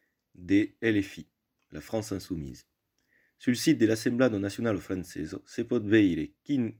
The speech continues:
és estat lo vot de cada deputat. E soslinia l'hostilitat general del grup esquerrista La France Insoumise, que és estat lo sol non solament a votar contra la lei,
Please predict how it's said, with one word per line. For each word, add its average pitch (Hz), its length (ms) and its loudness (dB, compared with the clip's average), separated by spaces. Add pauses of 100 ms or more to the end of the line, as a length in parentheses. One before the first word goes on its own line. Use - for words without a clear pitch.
(160)
és - 480 -4 (140)
estat 117 440 -6
lo 95 80 -6
vot 110 240 -2
de 85 180 -4 (140)
cada 110 320 2
deputat. 101 540 -6 (1200)
E 98 80 -2
soslinia 131 520 6
l'hostilitat 110 680 -2
general 107 460 0
del 87 180 -2
grup 104 320 0 (160)
esquerrista 110 640 -2 (140)
La 92 180 -6
France 104 560 -4
Insoumise, 92 720 -4 (640)
que 104 80 -2
és 101 80 0
estat 117 400 0
lo 104 80 0
sol 101 540 2 (180)
non 127 240 0
solament 110 480 2
a 80 80 -6
votar - 400 -10
contra 127 320 2
la 78 160 2
lei, 80 160 -2